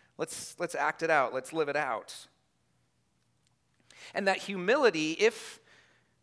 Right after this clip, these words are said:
this perspective that is Christ's can be adopted by them, will then result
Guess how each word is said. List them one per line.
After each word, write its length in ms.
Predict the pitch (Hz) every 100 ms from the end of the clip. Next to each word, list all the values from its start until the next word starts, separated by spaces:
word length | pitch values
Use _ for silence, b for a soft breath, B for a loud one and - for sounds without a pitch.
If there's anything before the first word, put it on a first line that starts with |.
| -
this 140 | 170
perspective 800 | - 170 - 220 220 190 175 151
that 160 | - 165
is 140 | 156
Christ's 520 | - - 202 185 - -
can 300 | - 170 147
be 260 | 165 151
adopted 580 | 139 127 175 202 - 170
by 180 | 156 151
them, 380 | 143 190 175 160
will 120 | 156
then 240 | 147 160
result 840 | 151 147 127 190 233 170 170 - -